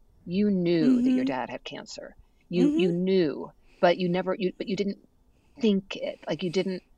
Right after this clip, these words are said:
Speaker 1: articulate it to
Speaker 2: Mm-hmm.
Speaker 1: yourself
Speaker 2: Mm-hmm.
Speaker 1: because you were fourteen and because that's so upsetting. And,
Speaker 2: Mm-hmm.
Speaker 1: but you were also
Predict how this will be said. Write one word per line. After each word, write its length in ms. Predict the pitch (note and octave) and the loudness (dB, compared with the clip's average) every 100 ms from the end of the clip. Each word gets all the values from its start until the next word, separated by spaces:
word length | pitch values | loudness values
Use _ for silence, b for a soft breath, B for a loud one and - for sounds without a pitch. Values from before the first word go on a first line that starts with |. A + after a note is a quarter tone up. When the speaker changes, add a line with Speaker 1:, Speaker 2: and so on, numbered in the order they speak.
| _ _ _ | _ _ _
Speaker 1:
articulate 760 | F3 E3 - - A3 G3+ E3+ C#3 | -2 -2 -2 -4 -2 0 0 0
it 140 | C3+ A#3 | 0 2
to 40 | |
Speaker 2:
Mm-hmm. 80 | B3+ | 2
Speaker 1:
yourself 480 | B3+ B3 C#3 - - | 2 -2 -4 -8 -10
Speaker 2:
Mm-hmm. 140 | - | -10
Speaker 1:
because 840 | E3 D3+ D3+ C#3+ C#3 C#3 C#3 - - _ _ | -8 -8 -4 0 2 2 -2 -8 -18 _ _
you 100 | - | -4
were 100 | D3 | -4
fourteen 560 | D3 D#3+ D3+ - G#3+ F3+ | -2 -6 -6 -4 -4 -4
and 100 | C3+ | -4
because 280 | C3 C#3 C3 | -8 -10 -8
that's 200 | B2 - | -8 -8
so 120 | - | -6
upsetting. 640 | C#3+ - - G3 D#3+ D3 - | -6 -6 -6 -6 -6 -10 -12
And, 320 | D3 C#3+ C#3+ - _ - | -10 -10 -10 -16 _ -2
Speaker 2:
Mm-hmm. 280 | B3 B3 A#3+ | 2 2 4
Speaker 1:
but 200 | F#3+ F3+ | 2 2
you 200 | F#3 F#3+ | 2 2
were 220 | F3 F3 | 2 2
also 720 | - F#3 F3 - D#3+ D3+ D3 | 2 0 0 0 2 2 0